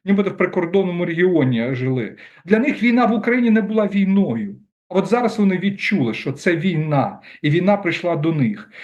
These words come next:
І от те, що війна приходить до все більшого числа росіян, е, і все більше росіян відчувають цю війну, так чи інакше, це, я думаю, буде впливати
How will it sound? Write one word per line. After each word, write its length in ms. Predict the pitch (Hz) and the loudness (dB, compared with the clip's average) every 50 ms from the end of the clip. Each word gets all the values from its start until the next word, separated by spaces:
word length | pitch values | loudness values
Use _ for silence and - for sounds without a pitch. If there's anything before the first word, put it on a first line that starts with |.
| - - | -12 -2
І 40 | - | 0
от 140 | 170 185 185 | 0 2 2
те, 120 | 269 254 | 2 0
що 160 | - - 208 180 | 2 2 0 0
війна 400 | 156 185 214 220 202 226 220 202 | 2 2 4 4 4 4 2 0
приходить 760 | - - 180 175 - - 214 214 196 175 160 147 - - - - - - _ - | 0 -2 -4 -4 -4 0 0 2 2 2 0 0 -2 -10 -16 -20 -20 -20 _ -2
до 80 | - | -2
все 240 | - - - 214 202 | -2 0 0 0 0
більшого 400 | 196 202 233 220 - - 185 170 | 2 2 -2 -2 0 2 2 2
числа 580 | 165 - 190 - - 208 202 190 175 156 147 156 | 2 0 -2 -2 0 2 2 4 6 4 4 2
росіян, 760 | 170 175 - - 185 175 175 214 247 247 220 156 123 110 - - - _ - - _ _ | 0 -4 -6 -8 -8 0 2 2 4 4 2 2 0 -4 -6 -10 -20 _ -20 -20 _ _
е, 440 | - 147 147 156 151 151 147 151 165 - | 2 4 4 6 6 4 2 0 -2 -2
і 320 | 208 190 190 180 160 156 | -2 0 2 2 2 2
все 200 | 151 156 - 220 | 0 -2 -2 -2
більше 320 | 202 202 226 214 - - 185 | 0 0 0 -2 0 2 2
росіян 500 | 185 180 - - 196 190 190 170 165 160 | 2 2 2 0 0 0 2 0 0 -2
відчувають 600 | 170 151 - - 196 190 220 262 277 247 208 - | -6 -8 -4 -2 0 2 4 4 2 2 0 -2
цю 120 | - 190 170 | -4 -6 -4
війну, 300 | 160 180 170 151 123 120 | -4 -2 -2 -2 -2 0
так 200 | 123 233 - - | 0 -2 -2 0
чи 100 | - 214 | 2 2
інакше, 320 | 214 254 262 - - 214 | 2 2 2 0 -4 -6
це, 340 | 202 - 233 240 233 226 220 | -4 -2 0 2 4 4 4
я 100 | 214 208 | 2 0
думаю, 280 | 202 214 208 202 196 | 0 2 2 2 2
буде 220 | 190 196 196 - 180 | 2 0 0 0 0
впливати 680 | - - - 180 175 185 208 208 202 202 160 147 147 | -2 0 0 0 2 4 2 2 2 2 0 -2 -2